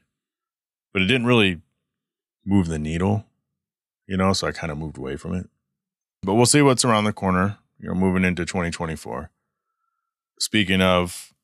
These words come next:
doing this every week, I won't be here next week. I'll be in Atlanta at N S Expo, so I'm trying to decide if I want to give you guys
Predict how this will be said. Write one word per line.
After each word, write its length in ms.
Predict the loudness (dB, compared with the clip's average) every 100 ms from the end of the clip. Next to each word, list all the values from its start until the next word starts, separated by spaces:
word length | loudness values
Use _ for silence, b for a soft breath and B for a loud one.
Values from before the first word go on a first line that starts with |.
| _ _ _ _ 0
doing 220 | 4 4
this 160 | 4 2
every 180 | 2
week, 300 | 2 2 0
I 120 | -2 0
won't 360 | 2 2 0 _ _ _ _ 0
be 140 | 2
here 160 | 4 2
next 260 | -2 -6
week. 220 | -8 -12
I'll 120 | -12 -10
be 340 | -8 -6 -6
in 260 | -8 -10 -10
Atlanta 720 | -10 -2 2 2 2 -2 -6 _ _ _ _ -6
at 60 |
N 100 | -6
S 160 | -2 -2
Expo, 420 | -2 -4 -6 -6
so 140 | -6
I'm 80 | -6
trying 200 | -2 0
to 100 | 2
decide 440 | 0 2 2 2 0
if 140 | -4
I 80 | -4
want 320 | -2 -4 -4
to 480 | -4 -4 -4 -6 -10 _ _ _ _ _ _ _ _ _ _
give 200 | -2 2
you 100 | 4
guys 640 | 4 4 4 2 0 -4